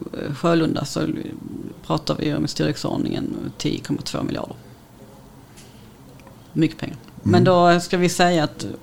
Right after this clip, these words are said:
Speaker 1: då, då hanterar vi även, eh, Lomma och Burlöv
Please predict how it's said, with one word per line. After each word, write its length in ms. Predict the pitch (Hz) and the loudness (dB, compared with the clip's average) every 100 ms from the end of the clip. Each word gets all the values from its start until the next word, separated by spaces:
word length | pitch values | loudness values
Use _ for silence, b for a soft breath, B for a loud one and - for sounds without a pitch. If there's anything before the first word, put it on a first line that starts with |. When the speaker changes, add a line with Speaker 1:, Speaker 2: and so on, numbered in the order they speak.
| - 110 - | -12 -10 -2
Speaker 1:
då, 160 | 165 - - - | 0 0 -6 -2
då 160 | 170 160 | 2 4
hanterar 540 | 165 160 175 151 156 | 4 4 2 4 4
vi 140 | 156 | 4
även, 520 | 156 160 151 147 143 139 B B B B B B B B - | 4 4 2 2 0 -2 B B B B B B B B -10
eh, 120 | 135 135 131 - - - - - - - - - 139 | -4 -2 -2 -4 -6 -12 -16 -20 -18 -16 -14 -12 -2
Lomma 560 | 147 147 156 160 147 - | 2 6 6 6 4 2
och 120 | - | -2
Burlöv 640 | 131 160 147 139 139 135 | -2 0 0 0 -2 -4